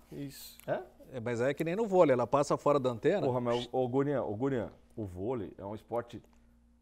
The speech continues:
Speaker 2: totalmente diferente do que nós estamos falando.
Speaker 3: Mas você quer comparar o basquete com o futebol?
Speaker 2: O
Speaker 3: Não
Speaker 2: basquete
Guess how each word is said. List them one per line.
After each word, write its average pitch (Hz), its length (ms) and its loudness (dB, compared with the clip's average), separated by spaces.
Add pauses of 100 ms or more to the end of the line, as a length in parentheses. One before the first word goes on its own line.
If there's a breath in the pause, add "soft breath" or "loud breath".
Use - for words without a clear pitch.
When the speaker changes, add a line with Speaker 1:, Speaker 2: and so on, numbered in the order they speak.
(340)
Speaker 2:
totalmente 226 680 8
diferente 190 360 0
do 196 80 -2
que 208 80 -6
nós 208 100 0
estamos 240 180 -8
falando. 127 400 -4
Speaker 3:
Mas 370 140 0
você 392 100 6
quer - 280 -2
comparar 247 400 8
o 233 40 6
basquete 226 460 4
com - 60 -20
o - 20 -20
futebol? 208 340 4
Speaker 2:
O 226 40 12
Speaker 3:
Não 220 80 12
Speaker 2:
basquete 240 240 12